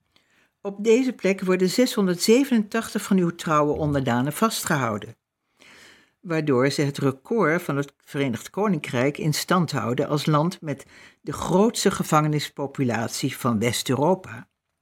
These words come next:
Zoals uw edele regering onlangs verklaarde, ondergaat uw koninkrijk momenteel,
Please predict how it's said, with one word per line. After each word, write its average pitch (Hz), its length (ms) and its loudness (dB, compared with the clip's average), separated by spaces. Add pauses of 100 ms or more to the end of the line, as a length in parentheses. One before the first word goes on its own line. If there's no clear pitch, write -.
(600)
Zoals 190 440 0
uw 196 280 -2
edele 196 300 2
regering 175 560 2
onlangs 165 420 0
verklaarde, 175 580 0
ondergaat 190 480 2
uw 196 140 2
koninkrijk 185 640 0
momenteel, 170 640 2